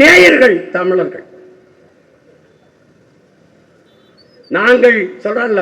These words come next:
புரட்சி பாவலன் சொல்றான்ல, எங்களை எப்படி சொல்றான்? "தமிழன் பெருமைக்குரியவன்." காரணம் கேளு, காரணம் என்ன? தமிழ் பெருங்குடியில் அவன் பிறந்ததுனாலேயே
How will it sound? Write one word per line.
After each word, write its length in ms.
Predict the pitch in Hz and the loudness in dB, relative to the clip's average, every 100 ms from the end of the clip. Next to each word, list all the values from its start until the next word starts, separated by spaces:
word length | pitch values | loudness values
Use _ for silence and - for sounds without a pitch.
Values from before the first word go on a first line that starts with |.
| 170 | -4
புரட்சி 300 | 190 220 220 | -6 -6 -6
பாவலன் 380 | 190 180 180 160 | -4 -4 -4 -4
சொல்றான்ல, 340 | 175 180 175 165 | -4 -2 -2 -2
எங்களை 180 | 160 170 | -2 -4
எப்படி 140 | 185 | -4
சொல்றான்? 280 | 175 147 113 - - _ _ _ _ _ _ _ _ - | -4 -4 -8 -12 -20 _ _ _ _ _ _ _ _ -4
"தமிழன் 460 | 214 285 294 285 247 - | 0 2 4 2 0 0
பெருமைக்குரியவன்." 960 | 311 370 381 392 370 370 359 294 240 165 - 175 | 2 4 4 4 2 2 4 4 2 -4 -8 -12
காரணம் 380 | 196 214 202 185 | -10 -8 -8 -4
கேளு, 180 | 170 147 202 | -4 -4 -6
காரணம் 340 | 254 311 320 320 | -4 -2 0 2
என்ன? 140 | 302 247 - - - - _ 247 | 0 -2 -6 -20 -20 -20 _ 2
தமிழ் 320 | 294 302 285 - 294 | 4 6 4 0 -2
பெருங்குடியில் 920 | 330 381 370 339 269 294 277 262 240 | 0 2 2 2 0 -4 -2 -2 -2
அவன் 180 | 220 214 - | -2 -6 -4
பிறந்ததுனாலேயே 960 | 247 254 269 262 247 240 254 285 370 | -2 0 0 0 0 0 0 2 2